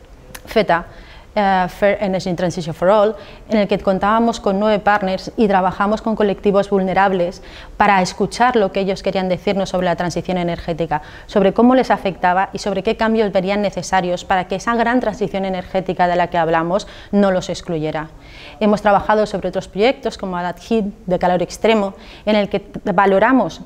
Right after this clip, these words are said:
cuáles son las consecuencias de ese calor extremo, pero sobre todo aplicadas a la salud y a la salud laboral.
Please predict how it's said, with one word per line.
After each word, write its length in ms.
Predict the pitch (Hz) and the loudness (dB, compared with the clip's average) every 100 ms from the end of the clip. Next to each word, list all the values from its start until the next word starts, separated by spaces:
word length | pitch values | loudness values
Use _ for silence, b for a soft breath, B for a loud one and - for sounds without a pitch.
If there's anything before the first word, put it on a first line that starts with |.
| - | 0
cuáles 260 | 240 233 226 | 2 2 0
son 80 | |
las 160 | 208 196 | -4 -4
consecuencias 760 | 196 - 180 226 233 202 175 165 | -8 -6 -2 0 -2 -2 -4 -4
de 60 | |
ese 140 | 180 185 | -6 -4
calor 220 | 185 180 | -4 -4
extremo, 400 | - 196 196 208 | -8 -6 -2 -2
pero 180 | 196 185 | -2 -6
sobre 220 | 190 185 | -6 -4
todo 180 | 196 226 | 0 0
aplicadas 480 | 226 220 202 190 | 0 0 0 0
a 60 | 185 | -4
la 100 | 170 | -4
salud 360 | - 185 285 285 | -2 0 0 0
y 60 | 208 | -2
a 40 | |
la 100 | 185 | 0
salud 260 | - 180 175 | -2 -2 -2
laboral. 420 | 160 147 147 | -2 -2 -4